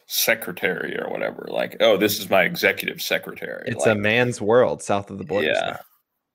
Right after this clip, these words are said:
Speaker 1: I guess so. You know, it's,
Speaker 2: Yeah.
Speaker 1: it's, he's playing a part. But anyway, um, as for the villain,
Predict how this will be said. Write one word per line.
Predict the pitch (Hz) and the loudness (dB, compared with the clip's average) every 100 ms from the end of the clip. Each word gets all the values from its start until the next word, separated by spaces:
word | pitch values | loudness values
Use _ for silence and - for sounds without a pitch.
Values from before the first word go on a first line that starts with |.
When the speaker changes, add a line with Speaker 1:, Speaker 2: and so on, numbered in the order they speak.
| _ _ _ - - _ _ _ _ - | _ _ _ -20 -20 _ _ _ _ 0
Speaker 1:
I | 131 | 2
guess | 139 185 180 | 4 2 4
so. | 180 151 95 | 4 4 0
You | 95 | -8
know, | 101 104 98 | -8 -6 -6
it's, | 98 98 - - | -8 -10 -14 -10
Speaker 2:
Yeah. | 107 | -10
Speaker 1:
it's, | - | -10
he's | - 113 | -12 -12
playing | - 127 123 | -6 -4 -2
a | - | -2
part. | - - - _ | -2 -2 -6 _
But | 101 95 | -2 0
anyway, | - 117 92 82 95 - | 2 2 2 0 -2 2
um, | 110 110 104 101 101 _ _ _ _ | 6 8 8 4 -2 _ _ _ _
as | 175 190 | 2 2
for | - 175 | 0 -2
the | 139 | 2
villain, | 135 139 135 131 131 | 4 4 2 0 -6